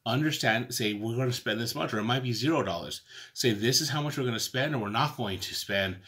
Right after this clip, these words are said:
That way, you have that in your mind. So when you go to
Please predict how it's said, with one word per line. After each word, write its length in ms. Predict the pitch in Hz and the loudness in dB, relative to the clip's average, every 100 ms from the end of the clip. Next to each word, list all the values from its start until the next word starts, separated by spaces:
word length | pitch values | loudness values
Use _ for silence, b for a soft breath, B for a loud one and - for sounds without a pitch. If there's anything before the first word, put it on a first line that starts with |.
| B B - | B B -14
That 400 | 95 107 117 113 | 4 6 6 4
way, 320 | 110 110 101 B | 2 0 -2 B
you 140 | - 104 | -4 -2
have 480 | - - 110 117 131 | 0 0 4 4 4
that 200 | 135 107 | 0 0
in 140 | 127 | 0
your 80 | 120 | 0
mind. 640 | 117 143 123 98 90 - - B B B | 0 2 2 2 0 -6 -16 B B B
So 220 | - 120 | -2 0
when 380 | 104 104 104 104 | 0 0 -2 0
you 180 | 104 101 | -2 -4
go 400 | 98 110 113 110 - - - - | -2 0 0 -2 -6 -4 -4 -2
to 420 | 107 104 104 95 | -2 0 -2 -4